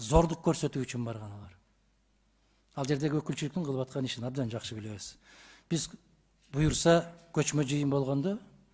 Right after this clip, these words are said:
Чыңгыз мырза, ошол жарандарды дагы чакырабыз. Сиз айтып атасыз, жана диаспоралар менен. Диаспораларды биз билебиз аларды. Алар жыйырма беш, отуз жылдан бери диаспора болуп жүргөндөр бар. Акаев үчүн да, Бакиев үчүн да, Атамбаев үчүн да жанын берген диаспоралар бар.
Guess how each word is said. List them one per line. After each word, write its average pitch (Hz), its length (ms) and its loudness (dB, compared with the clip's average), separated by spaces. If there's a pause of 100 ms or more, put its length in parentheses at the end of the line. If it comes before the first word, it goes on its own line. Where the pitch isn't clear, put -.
(800)
Чыңгыз 131 280 0
мырза, 147 300 2 (920)
ошол 127 300 0
жарандарды 139 560 2
дагы 131 180 0
чакырабыз. 117 540 -6 (1300)
Сиз - 180 -8
айтып 127 160 -2
атасыз, 139 320 0
жана 135 260 0
диаспоралар 131 600 2
менен. 117 240 0
Диаспораларды 160 680 2
биз 147 140 -2
билебиз 135 420 4
аларды. 104 240 -14 (880)
Алар 135 220 0
жыйырма 143 300 2
беш, 190 240 4 (100)
отуз 165 380 0
жылдан 160 240 2
бери 147 160 4
диаспора 143 480 10
болуп 131 160 0
жүргөндөр 123 400 0
бар. 104 160 -6 (1000)
Акаев 156 460 2
үчүн 156 240 -2
да, 156 100 0
Бакиев 151 440 2
үчүн - 160 -2
да, 156 80 2
Атамбаев 156 400 0
үчүн - 160 -10
да 139 80 -2
жанын 147 280 2
берген 135 280 2
диаспоралар 113 480 -4
бар. 101 160 -18